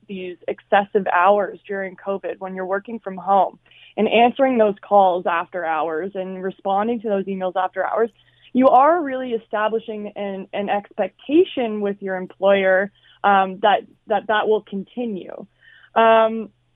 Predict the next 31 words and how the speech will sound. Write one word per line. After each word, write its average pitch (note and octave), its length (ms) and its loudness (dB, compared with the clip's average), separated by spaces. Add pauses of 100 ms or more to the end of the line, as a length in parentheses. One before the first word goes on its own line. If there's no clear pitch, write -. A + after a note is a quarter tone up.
(340)
is, A#3 160 -4 (100)
you B3 120 -4
know, G#3+ 320 4
it, A#3 180 -4
it B3+ 120 2
might C4+ 280 4
be, A3+ 500 -6
now A3 260 2
that A#3 100 -2
we've A3 240 -8
been G3+ 400 -6
doing G#3+ 340 -8
this, G3 240 -4
some G#3 180 -2
of G3 100 -4
us G3 180 0
have G3+ 100 -10
been G3 120 -8
doing G3 200 -6
this G3 140 -4 (100)
for, F#3+ 380 0
for G3 160 0
almost G3 340 0
fourteen G#3+ 460 -2
months G#3+ 340 0
now, F3 340 0 (400)
um, G#3+ 240 4
it A#3+ 140 6
might B3 260 4
be B3+ 140 -4
time, G#3 540 -2